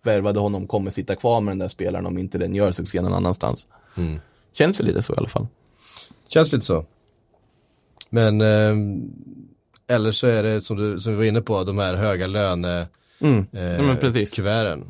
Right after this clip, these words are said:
Speaker 3: men jag
Speaker 2: som
Speaker 3: tror England-Italien-vägen känns ju som löne, eh, du piskar
Speaker 2: Mm.
Speaker 3: upp din Premier League-lön, sen så Alexis Sanchez, Mkhitaryan, med flera, med flera,
Speaker 2: Mm.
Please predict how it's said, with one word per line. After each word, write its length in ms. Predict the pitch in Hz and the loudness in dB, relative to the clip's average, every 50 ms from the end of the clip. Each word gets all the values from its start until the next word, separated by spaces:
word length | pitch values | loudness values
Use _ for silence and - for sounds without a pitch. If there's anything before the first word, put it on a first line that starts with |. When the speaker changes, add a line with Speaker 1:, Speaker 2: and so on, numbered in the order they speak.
| - - - | -18 -6 -2
Speaker 3:
men 120 | 123 117 | 0 2
jag 120 | 120 127 95 | 2 2 2
Speaker 2:
som 40 | 95 | 2
Speaker 3:
tror 100 | 143 139 | 2 2
England-Italien-vägen 1160 | 123 143 143 143 135 135 135 131 131 123 - 143 135 127 123 127 127 147 151 135 123 117 110 | 2 2 2 4 4 4 2 2 0 0 0 2 2 4 4 4 4 4 4 4 2 0 0
känns 240 | - 117 107 - - | -2 -4 -6 -6 -6
ju 40 | 104 | -6
som 200 | - 104 101 104 | -4 -4 -4 -2
löne, 540 | 104 107 110 107 107 110 110 113 113 117 107 117 - _ _ - | 0 0 0 2 2 2 2 0 0 -2 -4 -8 -12 _ _ -12
eh, 320 | 117 101 90 95 107 110 | -8 -8 -6 -6 -6 -8
du 280 | 104 - 98 110 113 113 - - 95 | -8 -8 -10 -10 -10 -10 -10 -4 -2
piskar 220 | - 90 87 104 113 | -2 0 2 2 2
Speaker 2:
Mm. 60 | 107 | 4
Speaker 3:
upp 60 | 98 | 4
din 120 | 120 117 104 | 2 2 2
Premier 200 | 110 110 107 107 | 2 2 2 2
League-lön, 440 | 110 107 101 113 117 113 107 107 107 | 2 2 2 2 2 2 2 0 0
sen 380 | - 110 110 104 101 101 110 | 2 2 2 2 0 -2 -4
så 360 | - - 113 107 101 98 101 98 - _ | -2 0 0 0 2 0 -2 -6 -8 _
Alexis 320 | - 117 117 107 - 104 | -2 0 0 0 0 0
Sanchez, 480 | 101 113 107 107 104 - - 101 - - | 0 2 2 2 0 -2 -2 -4 -4 -2
Mkhitaryan, 680 | 117 107 - 110 - - 113 110 107 107 104 101 95 - - - - - - - - - - - - - - - | -2 0 0 0 0 2 2 2 2 2 0 0 -2 -4 -8 -16 -20 -20 -20 -20 -20 -20 -20 -20 -20 -12 -2 2
med 320 | 143 156 160 151 139 135 | 4 6 6 6 4 4
flera, 400 | - 170 170 175 156 156 156 147 | 4 4 4 6 6 6 4 4
med 220 | 143 139 131 120 | 4 4 4 2
flera, 460 | 127 - 151 147 139 135 123 107 101 98 92 90 - | 2 4 4 6 6 6 6 4 2 0 -2 -6 -4
Speaker 2:
Mm. 360 | 113 113 110 110 104 107 110 | -2 -2 0 0 -2 -2 -2